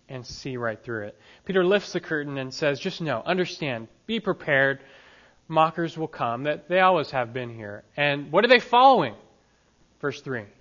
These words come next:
They're just following after their own lusts. That's all they're doing. They reject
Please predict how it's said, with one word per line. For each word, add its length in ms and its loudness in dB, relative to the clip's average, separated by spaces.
They're 100 -2
just 260 -4
following 540 0
after 400 -2
their 260 -6
own 240 -8
lusts. 540 -14
That's 120 -8
all 120 2
they're 100 -6
doing. 300 -12
They 80 2
reject 600 2